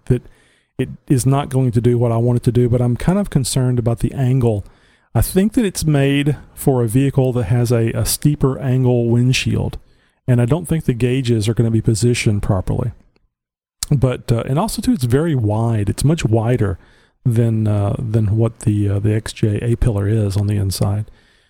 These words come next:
So I'm actually thinking about just getting a, uh, a two gauge, uh, that's made for the Jeep Cherokee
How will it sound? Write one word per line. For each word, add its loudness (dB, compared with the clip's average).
So 2
I'm -2
actually -2
thinking -2
about 0
just -2
getting 0
a, -2
uh, -2
a 2
two 2
gauge, -2
uh, 0
that's -4
made 2
for 0
the 0
Jeep -4
Cherokee -2